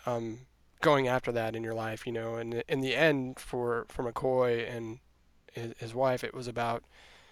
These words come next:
this is, these, these are the people that they are. She's the leader of their people, and she has to go to do that. And he is a,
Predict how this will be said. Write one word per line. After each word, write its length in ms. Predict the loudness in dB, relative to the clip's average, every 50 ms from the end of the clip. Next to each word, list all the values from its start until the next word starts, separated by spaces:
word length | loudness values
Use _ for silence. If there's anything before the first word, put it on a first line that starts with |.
| -20 -20 _ _ _ _ _ _ _ _ _ _ -20 -20 -20 _ _
this 200 | -2 0 2 2
is, 180 | 2 0 0 0
these, 260 | 0 2 2 2 4 4
these 180 | 4 4 6
are 80 | 4 4
the 80 | 2
people 420 | 2 2 2 2 4 2 2 2 2
that 180 | 0 0 0
they 120 | 0 2 4
are. 240 | 4 4 4 4 2
She's 260 | 2 2 2 2 2
the 100 | 2 4
leader 280 | 4 4 4 6 4 4
of 80 | 4
their 140 | 2 0 -2
people, 360 | -2 -2 -4 -4 -2 -2 -4
and 140 | -4 -4 -4
she 100 | -4 -4
has 100 | -4 -6 -6
to 80 | -8
go 180 | -6 -6 -8 -8
to 160 | -8 -10 -8
do 120 | -6 -6 -4
that. 340 | -2 0 0 0 0 -2 -4
And 140 | -6 -6
he 140 | -2 -2 0
is 160 | 0 0 -2
a, 180 | -2 -4 -4